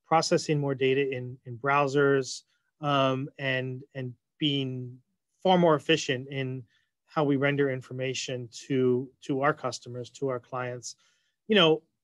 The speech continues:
a lot of legal has tremendous amounts of data, maybe not data per se, but large document sets associated with, with, um, cases and so forth. And so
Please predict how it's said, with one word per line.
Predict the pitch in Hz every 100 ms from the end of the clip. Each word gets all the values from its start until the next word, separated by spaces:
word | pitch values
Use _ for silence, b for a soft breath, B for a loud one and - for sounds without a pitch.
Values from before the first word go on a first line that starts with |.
| _ _ _ _ _ _ _ -
a | 175
lot | 156 196
of | 240 175
legal | 170 156 156 147 143 - _ _ _ _
has | - 151 143 139 120 - - _ _ _ _
tremendous | - 170 160 180 160 139 - - - _ _ _ _ _ -
amounts | 143 147 151
of | 135 113
data, | 135 127 120 123
maybe | 151 226
not | 202 151 -
data | 139 143 160
per | 165
se, | 160 175 170
but | 135 120
large | 131 139 147 123 - _ _
document | - 127 - 156 151
sets | 170 156 -
associated | 139 165 147 160 156
with, | 151 151 _ _ _ _
with, | 151 143 147
um, | 151 143 143 139 139 131 -
cases | 160 147 160
and | 156
so | 151 160
forth. | 165 170 160
And | 131
so | - 139 135 131